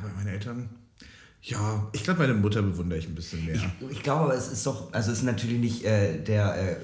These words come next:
Speaker 2: das ist ja nicht immer so, aber normalerweise haben Väter und Töchter ja eine bessere Bindung und, äh, Mütter und, äh, Söhne.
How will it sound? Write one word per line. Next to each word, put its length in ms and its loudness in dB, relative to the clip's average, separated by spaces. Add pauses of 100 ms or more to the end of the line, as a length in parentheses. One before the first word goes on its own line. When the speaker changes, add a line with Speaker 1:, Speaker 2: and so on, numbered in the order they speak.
(160)
Speaker 2:
das 140 2
ist 100 2
ja 80 2
nicht 160 2
immer 240 2
so, 220 0
aber 200 2
normalerweise 800 2
haben 460 2 (280)
Väter 420 -2
und 180 0
Töchter 340 -2
ja 140 0
eine 160 0
bessere 380 0
Bindung 480 2
und, 360 4
äh, 140 2
Mütter 540 4
und, 400 0
äh, 180 0
Söhne. 500 4